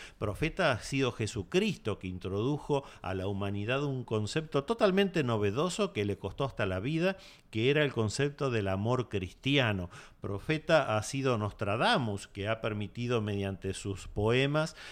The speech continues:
tener información sobre el futuro de la humanidad. Profeta ha sido Madame Blavatsky, que creó la doctrina secreta, o Alan Kardec, que ha creado el kardecismo. Esos son verdaderos profetas, ¿por qué?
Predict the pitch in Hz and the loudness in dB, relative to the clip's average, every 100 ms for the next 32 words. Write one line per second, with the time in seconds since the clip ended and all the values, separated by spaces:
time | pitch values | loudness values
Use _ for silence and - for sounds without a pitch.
0 | - - 101 113 131 131 127 143 - 131 | -10 -4 0 2 2 0 -2 -2 0 0
1 | 110 104 - 120 127 - 104 98 95 - | 2 -2 0 -2 0 0 0 0 -4 -6
2 | 107 123 123 110 101 95 95 90 92 92 | -6 -2 2 2 2 0 -2 -2 -2 2
3 | 120 110 107 - 165 175 165 117 - 127 | 2 2 -2 -2 -2 2 2 2 0 0
4 | 131 120 - - 104 98 104 113 120 101 | 2 0 -6 -8 -2 0 2 0 0 -2
5 | 104 95 139 143 - 117 101 87 98 104 | 0 2 2 0 -4 -6 -4 -4 0 0
6 | 110 98 90 110 104 101 95 123 127 131 | 2 0 -2 -4 -4 -4 -4 0 2 2
7 | 123 113 - - 127 139 - 139 147 135 | 0 -2 -8 0 6 6 6 2 4 2
8 | 117 101 101 117 190 160 101 - 104 101 | 0 0 0 0 2 0 -4 -2 -2 0
9 | 104 110 107 95 95 92 85 - 135 110 | 0 2 0 0 -2 -2 -4 -4 -2 -2
10 | 90 - 151 214 185 208 165 123 127 156 | -2 -4 -4 -4 0 2 4 4 4 2
11 | - 110 - 170 147 - 113 104 - 127 | 0 -2 -2 -2 -4 0 0 0 0 0